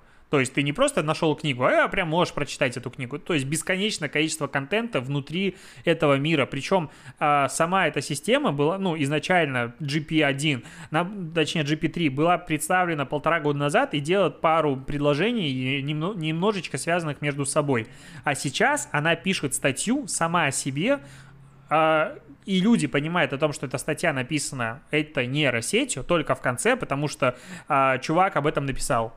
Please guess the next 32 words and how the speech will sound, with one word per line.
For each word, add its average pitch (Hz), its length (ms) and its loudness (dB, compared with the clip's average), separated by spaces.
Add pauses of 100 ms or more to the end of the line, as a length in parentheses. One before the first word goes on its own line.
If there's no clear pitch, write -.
(100)
Ну, 175 120 0
то 131 100 0
есть 117 160 -2
автор 147 320 0
дописал 156 460 0
просто, 139 260 -2
что 143 160 -2
это, 135 460 -2
эту 175 260 0
статью 220 440 -2
сама 151 360 0
бот 151 300 -2
написал 143 340 0
сам 139 220 -2
о - 20 -4
себе. 123 380 -4 (420)
Нереально 180 1300 2
вообще 143 640 0
просто 139 580 0
вынос 139 420 0
мозга. 120 340 -2
Если 143 380 0
это 135 120 0
так 135 240 0
на 131 100 -4
самом 123 300 -2
деле, 151 440 2 (720)
бу-, 120 1040 0
ну, 135 320 -4
как-то 131 840 2
это, 123 180 -4
конечно, 123 760 -4